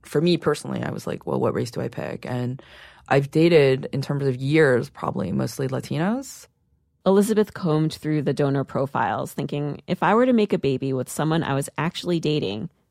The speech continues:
Speaker 2: what might our kid look like?" Ultimately, she decided she wanted to find a white guy, mainly because her dad is white, and that would mean the baby would look more like her.
Speaker 1: And this is gonna sound <laughs> kind of weird,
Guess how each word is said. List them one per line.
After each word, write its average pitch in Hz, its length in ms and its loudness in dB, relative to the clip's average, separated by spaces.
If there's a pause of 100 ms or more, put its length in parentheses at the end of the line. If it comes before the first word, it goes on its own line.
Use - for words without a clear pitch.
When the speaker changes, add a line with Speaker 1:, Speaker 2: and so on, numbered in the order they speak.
(120)
Speaker 2:
what - 180 2
might 226 160 4
our 208 140 2
kid 147 240 0
look 147 260 -2
like?" - 400 -10 (800)
Ultimately, 165 600 2
she - 180 -4
decided 165 440 0
she - 100 -6
wanted 151 260 0
to 147 60 -4
find 139 360 -2
a - 80 -2
white 135 260 0
guy, - 340 -4 (380)
mainly 196 400 6
because 156 400 -2
her 143 160 -2
dad 135 240 0
is 117 140 -4
white, 98 280 -4 (460)
and 160 120 0
that 151 140 6
would 165 120 2
mean 156 180 0
the 147 80 0
baby 143 260 2
would 135 180 0
look 143 200 -2
more 151 200 2
like 139 200 0
her. - 360 -6 (520)
Speaker 1:
And 151 120 2
this 139 100 -2
is 147 120 -4
gonna 135 180 -4
sound 127 220 -6
<laughs> - 60 -10
kind 156 140 -4
of - 200 -4
weird, - 320 0